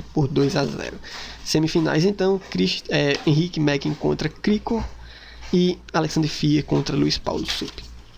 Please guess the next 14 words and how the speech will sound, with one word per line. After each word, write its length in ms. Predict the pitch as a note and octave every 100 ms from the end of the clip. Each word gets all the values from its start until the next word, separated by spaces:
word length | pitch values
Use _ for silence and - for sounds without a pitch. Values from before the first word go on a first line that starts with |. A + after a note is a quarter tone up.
| -
Muito 160 | F#3+
obrigado 220 | G#3+ G3 F#3
por 60 |
assistir 140 | E3+ G3
esse 160 | -
vídeo. 300 | A#3+ B3 C4+
Se 80 | -
você 140 | A#3
gostou, 220 | A#3+ - B3
deixa 180 | C4+
um 40 | B3
like 180 | F3+ -
aqui 220 | F#3 - - - - -
pra 460 | - D3 C#3 C3